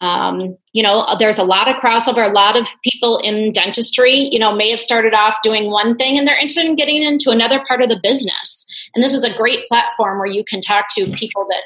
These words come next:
do all sorts of things. And, well, what is that like? Or what, what does it take if I want to do that? You know, what, who would I talk to? What would I need to learn? Um, you know, from the manufacturing s-, standpoint, you know, clinical, you know, I wanna know, you know, what does your day look like? What struggles do you have?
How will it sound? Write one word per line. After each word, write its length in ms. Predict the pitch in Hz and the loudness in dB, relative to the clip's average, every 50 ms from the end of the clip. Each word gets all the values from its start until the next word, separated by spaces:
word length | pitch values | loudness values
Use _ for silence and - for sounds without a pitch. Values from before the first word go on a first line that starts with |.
| - - | -4 -2
do 200 | 214 - - - | -2 -2 0 0
all 200 | - 254 302 311 | 0 2 2 2
sorts 220 | 311 285 233 240 208 | 2 0 0 0 -2
of 80 | 190 185 - | -6 -4 -2
things. 260 | 185 180 196 214 - | -2 -2 -2 -2 -4
And, 140 | 214 202 202 | -4 -2 -2
well, 140 | 208 202 | -2 0
what 120 | 202 226 262 | 0 2 2
is 100 | 277 269 | 2 2
that 220 | 269 247 240 - | 2 0 0 2
like? 300 | 240 240 262 262 240 247 - | 0 2 2 2 0 0 -2
Or 120 | 185 185 | -2 -2
what, 200 | 185 214 226 247 247 - - | 0 0 0 0 -2 -2 -4
what 100 | 247 254 | -2 0
does 120 | 277 277 | 0 0
it 100 | 277 277 - | -2 -4 -4
take 320 | - - 262 247 247 - | -2 0 0 0 0 -2
if 80 | 196 185 | -4 0
I 180 | 196 214 247 277 | 0 2 2 4
want 240 | 269 247 220 - - | 2 2 2 0 -2
to 100 | - 196 | -4 -6
do 200 | 180 185 185 185 | -4 -4 -4 0
that? 240 | 185 185 185 190 190 - 208 | 0 2 2 2 0 -2 -6
You 80 | 202 | -8
know, 60 | 190 | -6
what, 180 | 185 202 220 220 - - _ _ _ - | -2 -2 -2 -2 -4 -12 _ _ _ -2
who 120 | 311 311 | -2 0
would 140 | 311 302 254 | 2 2 2
I 120 | 220 202 | 2 0
talk 300 | 196 - - 180 175 - - | -2 -2 -2 -2 -2 -2 -4
to? 100 | - 185 | -6 -2
What 160 | 180 233 269 - | 0 0 0 2
would 100 | - - | 2 0
I 80 | 240 226 | 0 0
need 180 | 220 202 190 - | 0 0 -2 -2
to 120 | - 175 | -4 -4
learn? 440 | 180 180 175 175 - - 190 190 185 _ - - - - - - - _ - | -6 -8 -6 -6 -8 -8 -10 -10 -14 _ -16 -16 -16 -16 -16 -18 -18 _ -4
Um, 420 | 208 202 190 185 185 196 196 190 - - - _ | -2 2 2 2 2 0 -4 -8 -12 -18 -18 _
you 100 | - 226 | -2 2
know, 140 | 240 240 226 | 2 2 2
from 340 | 233 240 226 220 214 208 - - - - - | 2 2 2 2 0 -2 -4 -8 -12 -12 -10
the 260 | 220 190 208 196 190 | -2 0 0 0 2
manufacturing 720 | 202 220 226 233 226 226 233 220 226 226 - 262 247 247 247 | 0 0 0 0 0 0 2 0 0 0 0 0 0 0 -4
s-, 200 | 240 247 - - - | -6 -8 -14 -14 -10
standpoint, 680 | - - - 254 247 254 240 247 254 254 262 269 - | -8 -4 -2 -2 -2 -2 -2 -2 0 0 2 0 0
you 60 | - | 0
know, 200 | 220 214 214 220 - - | 0 0 0 -2 -4 -4
clinical, 500 | - 220 220 233 233 254 247 254 247 - - | -4 -2 -2 -2 0 0 0 0 0 -2 -2
you 100 | 214 208 | -2 0
know, 80 | 190 - - 202 | 0 0 0 0
I 240 | 247 311 339 320 233 | 0 0 0 0 0
wanna 260 | 202 190 190 190 190 | 0 0 0 0 0
know, 420 | 190 196 190 185 185 185 185 185 _ - - - - - - - _ | 0 0 2 2 2 0 -2 -4 _ -2 -2 -2 -2 -2 -10 -18 _
you 100 | - 226 | -4 -2
know, 100 | 220 202 | 0 0
what 160 | 190 190 240 277 | 0 0 2 2
does 120 | 285 226 | 2 2
your 120 | 220 196 | 0 0
day 200 | 180 247 269 302 | 0 0 0 2
look 260 | 285 269 220 - - - | 2 2 0 0 -2 -2
like? 220 | 180 180 - - | -2 -2 -2 -4
What 140 | 175 - - | -10 -10 -8
struggles 440 | - - 262 277 277 269 269 269 - | -2 0 0 2 4 2 2 2 -2
do 80 | 196 196 | -4 -2
you 120 | 185 180 180 | -2 -4 -2
have? 400 | 185 180 160 160 160 - - | 0 0 0 2 0 -2 -2